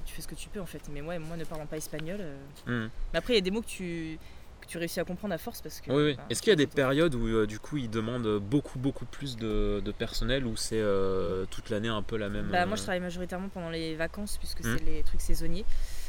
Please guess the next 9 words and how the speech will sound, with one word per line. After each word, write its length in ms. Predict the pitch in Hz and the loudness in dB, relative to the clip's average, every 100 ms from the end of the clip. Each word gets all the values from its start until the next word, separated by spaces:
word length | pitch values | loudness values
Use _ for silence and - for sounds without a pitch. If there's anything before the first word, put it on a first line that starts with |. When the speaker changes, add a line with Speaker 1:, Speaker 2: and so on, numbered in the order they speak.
| - | 0
Speaker 1:
Après, 300 | 160 170 226 | 0 0 2
j'ai 180 | 233 190 | 2 2
fait 220 | 180 202 | 2 2
des 120 | 185 185 | 6 12
contrats 360 | 190 185 233 | 12 12 8
qui 220 | - 190 | 10 12
allaient 180 | 185 196 | 12 12
jusqu'à, 600 | - - - - 185 185 | 12 12 12 12 12 12
euh, 440 | 180 160 160 156 | 12 12 10 12